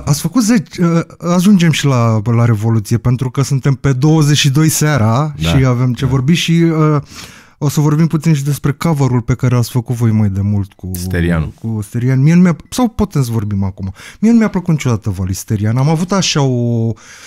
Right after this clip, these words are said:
Speaker 1: o, nu știu, e ceva ce nu mi-a plăcut la el. Plus că, p-, p-, înainte să moară el, a omorât și niște oameni într-un accident de mașină
Speaker 2: Știu
Speaker 1: pentru că
Speaker 2: povestea.
Speaker 1: era beat la volan.
Speaker 2: Da.
Speaker 1: Da, și, uh,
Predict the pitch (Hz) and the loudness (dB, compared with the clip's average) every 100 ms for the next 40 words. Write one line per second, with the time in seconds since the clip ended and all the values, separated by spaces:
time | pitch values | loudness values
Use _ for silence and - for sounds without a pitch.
0 | - - - 135 147 139 139 - - - | -20 -20 -12 -8 -6 -6 -8 -12 -20 -20
1 | - _ _ _ - - _ _ _ 233 | -20 _ _ _ -18 -18 _ _ _ -2
2 | - 262 254 247 220 - 185 175 165 143 | 0 0 0 0 0 0 0 0 0 -2
3 | 139 139 123 120 113 110 190 - - 180 | -2 -2 0 0 0 0 -2 -2 -2 -2
4 | 151 147 143 156 151 143 160 170 175 170 | -2 -4 -10 -8 -8 -6 -2 0 0 -2
5 | 156 156 139 139 151 160 139 127 135 139 | -2 -2 -2 -4 -2 0 0 2 2 2
6 | 127 123 123 123 127 127 - 127 - - | 2 0 0 -2 -2 -2 -2 -4 -2 0
7 | 127 127 120 117 110 117 113 117 117 - | 2 0 0 -2 -2 -2 0 2 2 0
8 | 127 98 107 95 110 135 120 123 127 117 | 0 2 2 2 2 0 0 -2 -2 -4
9 | 123 165 190 175 - - 87 78 - 175 | -2 0 0 -2 -8 -8 -4 -4 -6 -6
10 | 190 190 190 - 208 - - 135 | -4 -2 -2 -2 -4 -6 -14 -10